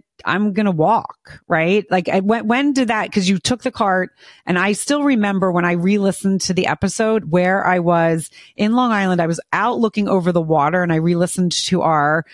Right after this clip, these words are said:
um, our episode, and I was sobbing, but I was picturing you walking along. And I still, whenever I pass this place, you're the first person that pops into my mind.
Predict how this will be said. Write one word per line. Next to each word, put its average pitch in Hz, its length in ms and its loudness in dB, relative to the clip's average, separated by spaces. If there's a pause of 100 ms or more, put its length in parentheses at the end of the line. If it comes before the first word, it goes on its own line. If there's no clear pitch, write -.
(280)
um, 165 420 -2 (380)
our 185 200 0
episode, 247 640 -2 (300)
and 170 180 -6
I 202 280 2
was 196 320 0 (100)
sobbing, 190 640 -2
but 165 80 0
I 170 80 2
was 170 140 -2
picturing 233 640 0
you 165 400 2 (340)
walking 202 560 0
along. 185 420 0
And 185 80 -4
I 185 60 -2
still, 214 340 -2
whenever 180 320 0
I 180 80 0
pass 170 360 -4
this 202 160 -4
place, 214 320 -2
you're 185 140 2
the 185 60 0
first 180 280 -4
person 175 180 -4
that 160 120 -2
pops 165 220 -4
into 160 220 -4
my 151 100 2
mind. 135 400 -4